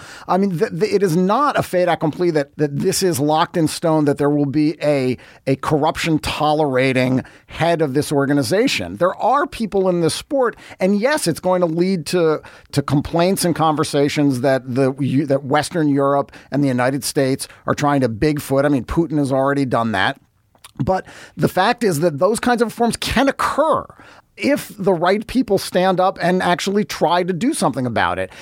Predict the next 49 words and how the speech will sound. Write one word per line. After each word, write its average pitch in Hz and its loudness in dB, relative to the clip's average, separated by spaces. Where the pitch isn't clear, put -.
at 196 -2
great 170 0
political 196 0
risk, 160 0
at 135 -2
great 165 0
risk 175 0
to 175 0
their 151 2
soccer 143 0
organizations 139 2
in 131 2
their 127 2
countries, 113 -4
at 147 0
great 156 0
embarrassment. 147 0
But 160 -2
there's 214 -2
a 415 2
big 330 0
ally 302 0
here, 123 0
and 131 2
that's 185 -2
the 135 -6
Justice 226 -2
Department. 104 -6
And 131 -4
I 220 2
think 233 0
that 185 0
you 170 0
are, 151 2
I 156 0
think, 196 -4
I - 0
think 208 -2
to 156 -6
say 202 0
that, 214 -2
yeah, 262 2
there 233 2
might 202 0
be 202 0
a 190 0
couple 180 0
more 170 2
indictments 151 0